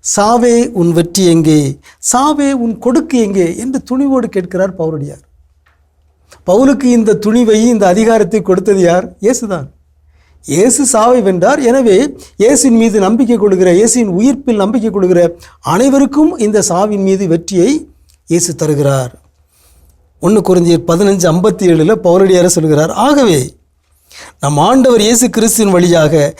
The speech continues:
நமக்கு இந்த வெற்றியை கொடுக்கும் கடவுளுக்கு நன்றி" என்று அவர் அதை நிறைவு செய்கிறார். கிறிஸ்து வழியாக கடவுள் நமக்கு இந்த வெற்றியை தந்திருக்கிறார். சாவின் மீது வெற்றி.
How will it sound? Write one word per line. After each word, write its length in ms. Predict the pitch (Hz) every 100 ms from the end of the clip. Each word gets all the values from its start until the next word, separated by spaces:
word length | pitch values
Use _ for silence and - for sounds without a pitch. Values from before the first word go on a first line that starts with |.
| - -
நமக்கு 420 | 151 190 202 202
இந்த 240 | 190 175 156
வெற்றியை 480 | 175 175 254 233
கொடுக்கும் 460 | 220 185 170 175 160
கடவுளுக்கு 640 | 175 190 220 196 190 180
நன்றி" 400 | 160 226 240 233 175 147 _ -
என்று 260 | 180 170
அவர் 180 | 160 165
அதை 180 | 147 151
நிறைவு 300 | 160 208 196
செய்கிறார். 420 | 180 151 139 _ _ _ _ _ _ _ _ _ _ _ _ _ _ _ _
கிறிஸ்து 360 | 196 262 - 208
வழியாக 320 | 185 190 196
கடவுள் 320 | 180 185 190
நமக்கு 340 | 170 170 170
இந்த 120 | 170 151
வெற்றியை 360 | 156 160 202
தந்திருக்கிறார். 600 | 180 156 147 139 175 262
சாவின் 540 | - 202 262 311 269 226
மீது 300 | 226 302 247
வெற்றி. 320 | 147 -